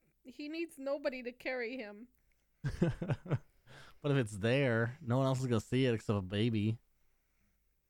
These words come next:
Speaker 1: He would just feel it. Like, even when he killed the fucking thing, he said it wasn't a good kill because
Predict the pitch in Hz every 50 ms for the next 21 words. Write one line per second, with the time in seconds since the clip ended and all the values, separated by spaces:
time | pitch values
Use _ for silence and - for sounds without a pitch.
0 | _ _ _ - 302 285 285 302 254 254 294 320 302 - - _ - 285 285 277
1 | 262 233 226 220 208 208 202 - - _ - 254 _ _ _ _ _ - 247 262
2 | 247 240 240 - - _ - 277 285 285 285 294 285 285 277 277 320 320 - 240
3 | - - 269 262 240 226 247 285 - - 254 277 - 285 254 247 240 247 247 233
4 | - - - - 262 262 269 254 277 294 277 233 240 - 277 247 240 233 226 240
5 | 240 247 262 247 240 233 226 - 240 233 226 - - - - 269 254 240 226 220
6 | 214 - 254 240 - - 247 220 226 233